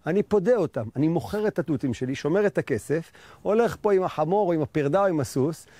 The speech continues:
מגיע לירושלים, וואלה, פותח חינגה, חבל על הזמן, כי כל הכסף הזה צריך להיות מושקע באוכל בירושלים. אם אני רוצה למכור יין כשאני פה, חבר'ה, מפה הליכה לירושלים זה עוד יומיים.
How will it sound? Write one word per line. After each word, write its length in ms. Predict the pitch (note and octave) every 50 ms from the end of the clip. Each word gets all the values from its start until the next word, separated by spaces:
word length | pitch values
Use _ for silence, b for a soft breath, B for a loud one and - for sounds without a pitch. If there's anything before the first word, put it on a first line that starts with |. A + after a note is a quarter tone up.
| B B -
מגיע 360 | D#3 E3 E3+ D#3+ A#3 C4 B3
לירושלים, 840 | A#3 G#3+ G3+ F#3+ F#3 F3 - F3+ F#3+ G3 A3 A3+ A#3 A3+ G#3+ G3 F3
וואלה, 240 | F#3+ G3+ G#3 G#3 F3+
פותח 420 | - F#3+ E3 - - G#3 F#3+ C#3
חינגה, 360 | A2 F#3+ G3+ G#3 G#3+ G#3 A#3+ A3
חבל 260 | - - D#3+ D3+ F#3
על 160 | F#3 F3 E3
הזמן, 320 | D3+ C3 C#3+ D3 C#3 B2
כי 120 | A2+ - D3+
כל 180 | - - A3 G#3+
הכסף 400 | G3 - G#3 F#3 - F#3 E3 -
הזה 200 | F3 C#3+ G3 F#3+
צריך 500 | - - D#3+ D#3 F#3+ G#3 G#3+ - - b b b b b b b b
להיות 400 | - D3+ D3 D3+ E3+ G3+ G#3+ -
מושקע 520 | E3+ E3 D#3 C3+ - - - - G3+ G#3 G3+
באוכל 560 | D#3+ D#3 E3 F#3 A3 G#3 - A#3 C4 D4 D#4 D4+ -
בירושלים. 960 | D3+ C3 C3 F#3 G#3 A3+ A#3+ A#3+ G#3+ A3 F#3 - G3 F3 D#3 C#3+ A#2 G#2+ G2 F2 - _ b b b b b b b b b b b b b b b b b b b b _ _ _ _ _ _ _ -
אם 160 | C#3 B2 C3
אני 140 | D3 F#3 G#3
רוצה 560 | G3 D#3 D3 - - - F3+ E3 D3 C#3+ C#3+ C#3+ - _ _ _ _ _ _ _ _ _ _ _ _ _ _ _ _ _
למכור 460 | - D3 C#3+ C#3 - - F3 F3+ C#3+ C#3
יין 340 | C#3 D3+ D3 C#3 B2+ A2+
כשאני 400 | G#2 - - - B2+ A#2 C3+ C#3 B2 -
פה, 260 | - B2 A#2+ B2+ C3 B2+
חבר'ה, 300 | - F3 F#3 E3 E3+ E3+
מפה 320 | D3 C#3+ - - F3 F3+
הליכה 280 | E3 D3 C3 G#2+ D3+ E3+
לירושלים 560 | D#3 D3+ D3 C#3 C3 - C#3 C#3 E3+ F3+ D#3+
זה 80 | A#2+ B2+
עוד 140 | C#3+ C#3+ C3
יומיים. 320 | C3+ B2+ B2+ B2 A2 G#2+